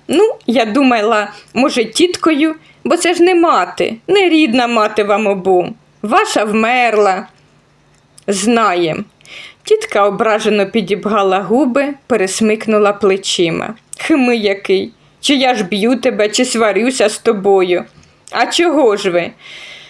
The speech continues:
"Так, із такими тобі, Марусю, видко, нелегко доводиться.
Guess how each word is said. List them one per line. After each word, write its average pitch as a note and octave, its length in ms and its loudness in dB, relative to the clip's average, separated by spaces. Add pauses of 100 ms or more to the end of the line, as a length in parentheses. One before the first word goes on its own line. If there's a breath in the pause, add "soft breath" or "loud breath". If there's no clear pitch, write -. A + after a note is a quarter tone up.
(400 loud breath)
"Так, D4+ 720 2
із C4 160 0
такими F#4 520 0
тобі, D#4+ 340 0
Марусю, D4 640 2
видко, C4 460 -2
нелегко A#3 800 2
доводиться. G3 1080 0